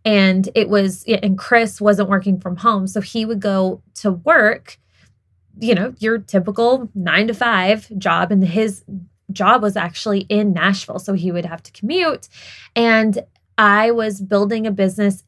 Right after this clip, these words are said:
and watching crews. So the only time I had to build my business in those beginning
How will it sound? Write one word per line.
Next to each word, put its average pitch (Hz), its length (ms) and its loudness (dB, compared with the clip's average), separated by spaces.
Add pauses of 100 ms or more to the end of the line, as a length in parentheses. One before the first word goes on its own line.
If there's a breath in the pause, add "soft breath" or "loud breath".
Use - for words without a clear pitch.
(160)
and 214 360 2
watching 190 440 -2
crews. 196 440 -2
So 214 60 -2
the - 160 -8
only 220 280 -2
time 208 200 -2
I 196 80 4
had 185 260 0
to 196 60 -4
build 175 300 -4
my 180 140 -4
business 196 760 -2 (340 soft breath)
in 226 180 2
those 202 260 2
beginning 190 680 0